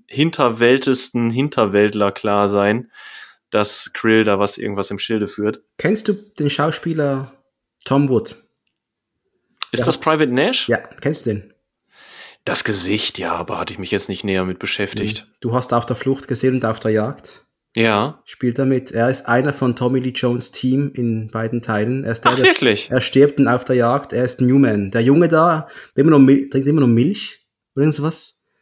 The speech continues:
Speaker 2: Was so ein, so ein Running Gag in beiden Filmen, der immer noch Milch getrunken oder irgend sowas.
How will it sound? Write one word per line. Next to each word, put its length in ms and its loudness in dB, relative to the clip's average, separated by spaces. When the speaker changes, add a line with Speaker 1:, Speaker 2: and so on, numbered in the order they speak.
Speaker 2:
Was 140 -2
so 60 4
ein, 160 2
so 260 0
ein 80 6
Running 280 6
Gag 240 4
in 100 0
beiden 280 2
Filmen, 180 2
der 80 0
immer 160 4
noch 80 4
Milch 220 0
getrunken 300 -8
oder 80 0
irgend 140 0
sowas. 320 -6